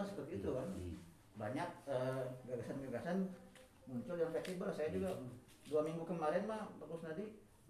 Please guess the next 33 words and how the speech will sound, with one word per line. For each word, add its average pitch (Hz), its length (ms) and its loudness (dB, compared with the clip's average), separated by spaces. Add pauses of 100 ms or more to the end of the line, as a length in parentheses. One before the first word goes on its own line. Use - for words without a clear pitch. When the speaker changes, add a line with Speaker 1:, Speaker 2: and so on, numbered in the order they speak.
(380)
Speaker 1:
satu 175 240 -2
hari 165 240 4
itu 202 80 0
bisa 170 240 0
tiga 175 240 0
Zoom. 196 320 0 (160)
Ada 170 160 0
satu, - 560 0 (480)
ada, 143 160 0 (320)
ada 139 240 0
dua 135 200 0
Zoom 185 200 2
yang 156 160 0 (320)
waktunya 170 320 -2
sama, 185 240 4
saya 160 240 2
bingung. 165 280 -2 (120)
Tapi 104 320 -6 (480)
intinya, 143 640 0
eh, 143 440 2 (120)
sebenarnya 190 320 0
lebih - 160 2
produktif - 400 2
gitu - 160 -2
kan 120 160 -2 (480)
dengan 117 240 -8
adanya 120 240 -4
pandemi 117 400 -4
ini. 110 160 -8 (840)
Nah, 117 120 -4
saya 123 160 -4
pikir, 135 280 2
eh, 123 480 6